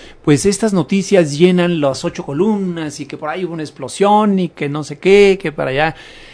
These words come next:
Eh, pero desgraciadamente hay un tipo de asesino que hace mucho más daño que eso, que es una especie como de asesino silencioso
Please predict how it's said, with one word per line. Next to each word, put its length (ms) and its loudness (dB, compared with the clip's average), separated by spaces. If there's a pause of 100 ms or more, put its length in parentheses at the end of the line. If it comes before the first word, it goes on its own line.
(180)
Eh, 360 0
pero 180 4
desgraciadamente 840 0
hay 120 2
un 140 0
tipo 280 -4
de 120 2
asesino 500 -4
que 80 -6
hace 220 -4
mucho 320 -4
más 280 -6
daño 300 -4
que 300 0
eso, 280 -2 (280)
que 100 -2
es 140 0
una 100 2
especie 320 -2
como 180 -4
de 120 0
asesino 420 -4
silencioso 1000 -2